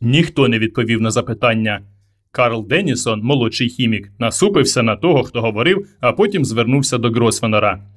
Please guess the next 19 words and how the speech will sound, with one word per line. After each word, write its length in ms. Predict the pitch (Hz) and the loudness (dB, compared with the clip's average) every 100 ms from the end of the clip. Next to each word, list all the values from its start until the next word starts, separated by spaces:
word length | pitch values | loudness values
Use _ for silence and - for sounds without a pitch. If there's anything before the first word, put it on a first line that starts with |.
| _ _ _ _ _ _ _ _ _ _ | _ _ _ _ _ _ _ _ _ _
«Як 280 | 110 127 135 | -2 -2 0
голосуватимеш, 880 | 147 151 151 190 175 120 107 - - | -2 -2 -2 0 0 0 -6 -8 -6
Гроуве?» 560 | 139 180 117 107 98 98 - _ _ _ _ _ _ _ - | 2 2 2 0 -4 -8 -20 _ _ _ _ _ _ _ 0
«Таємним 480 | 117 113 117 135 | 2 2 2 2
голосуванням», 800 | 135 156 160 180 117 120 120 113 - _ | 2 2 0 0 2 2 -2 -4 -10 _
сказав 380 | - 127 120 110 | -6 0 0 0
Гросвенор. 640 | 120 113 - 113 110 - - _ _ _ | 0 0 0 2 2 0 -10 _ _ _
«А 100 | 120 | -2
тепер 440 | 117 120 165 180 - _ _ - | -2 -2 0 0 0 _ _ 0
повернімося 640 | 208 226 175 120 110 120 | 2 4 2 0 0 -2
до 100 | 123 | -2
блондинки, 520 | 127 127 214 220 180 | 0 2 2 2 0
про 140 | - | 0
яку 300 | 127 117 202 | 0 0 0
нам 160 | 185 147 | 0 0
сьогодні 480 | 143 110 127 131 139 | 0 0 2 2 2
вранці 400 | 113 127 123 127 | 2 2 0 -2
розповідав 580 | 123 131 120 117 120 - | -2 -2 -2 0 -2 0
Еллісон». 600 | 123 110 110 - 117 107 | -2 0 -2 -2 -2 -4